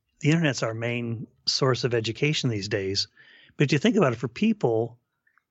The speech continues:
that were at home, television gave them pictures of the world and other animals, things that you couldn't really get in a book or a magazine. Uh, it brought them interesting topics, one after another.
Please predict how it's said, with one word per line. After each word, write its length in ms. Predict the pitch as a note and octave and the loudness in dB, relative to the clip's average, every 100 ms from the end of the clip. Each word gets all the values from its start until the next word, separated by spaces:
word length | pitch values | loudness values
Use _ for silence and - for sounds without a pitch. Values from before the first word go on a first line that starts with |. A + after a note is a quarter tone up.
| _ | _
that 80 | D3 | 2
were 100 | B2+ | 4
at 60 | B2+ | 4
home, 520 | G#2+ F3 D3 A2+ A2 G#2+ | 2 2 4 2 -4 -8
television 560 | - A3 A3+ D#3+ B2+ A2+ | -4 0 2 2 2 2
gave 180 | A#2 | 2
them 160 | A#2 G#2 | 0 -6
pictures 520 | - - - - C#3+ | -6 -6 -2 0 2
of 100 | C3 | 2
the 80 | A#2 | 0
world 580 | A2 A#2 D3+ C#3+ A#2+ A#2 | 2 4 6 6 4 0
and 100 | G#2+ | -4
other 240 | A#2 B2 | -2 -2
animals, 600 | C3+ C3+ C#3 A#2+ G#2 - - _ - - - _ _ _ | 2 2 4 2 0 -2 -6 _ -20 -20 -20 _ _ _
things 260 | - D#3 C#3+ | 2 4 6
that 220 | B2+ - | 2 0
you 80 | A#2+ | -4
couldn't 280 | - E3 D3 | -2 -2 0
really 240 | C3+ C3 | 4 4
get 220 | A2+ C3+ | 4 2
in 120 | C3 A#2 | 2 0
a 100 | G2+ | -4
book 380 | G2 C#3 - | 0 0 0
or 100 | B2+ | -6
a 60 | A2 | -4
magazine. 800 | G#2+ B2 B2+ B2 G#2+ G2 G2 F#2+ _ _ _ _ _ _ - _ | 0 0 2 0 -2 -8 -10 -12 _ _ _ _ _ _ -20 _
Uh, 200 | - G#2+ - | -6 -6 -2
it 200 | C3 A2+ | -2 2
brought 220 | C3+ C3+ | 0 2
them 140 | B2+ | 2
interesting 420 | B2 B2+ C#3 C3+ A2+ | 2 0 -2 -4 -2
topics, 600 | - C3+ - G#2 - - | -4 -4 -6 -10 -10 -8
one 180 | A#2 | -6
after 220 | A#2+ A#2 A2+ | -6 -6 -6
another. 540 | A2 A#2 A2 G2 F#2+ | -4 -2 -2 -4 -12